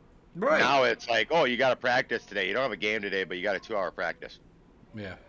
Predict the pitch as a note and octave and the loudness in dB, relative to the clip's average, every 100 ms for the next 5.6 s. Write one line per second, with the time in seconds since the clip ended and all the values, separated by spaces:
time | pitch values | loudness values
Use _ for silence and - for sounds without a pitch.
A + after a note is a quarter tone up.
0 | - - - G#2 G#2 - - - - - | -18 -10 -2 -2 -2 -8 -20 -20 -20 -20
1 | - - A#2 C3 B2+ A2+ A2+ A#2+ - A#2 | -16 -4 0 2 2 2 2 0 -2 -2
2 | G#2+ G#2 G2 G#2+ F#2+ G2 G#2 F#2+ F2+ E2+ | 0 0 -2 -4 -4 -2 -4 -6 -6 -4
3 | - G2 F#2 F2+ F#2+ E2 D#2+ E2 - E2 | -2 -2 -4 -4 -4 -4 -6 -6 -6 -6
4 | D#2+ D#2+ D#2+ D#2 D2 C#2+ C#2+ C#2+ D2 D#2 | -6 -8 -10 -8 -8 -10 -12 -12 -10 -8
5 | F2 E2+ G2+ D2+ C#2+ | -4 -2 -2 -4 -6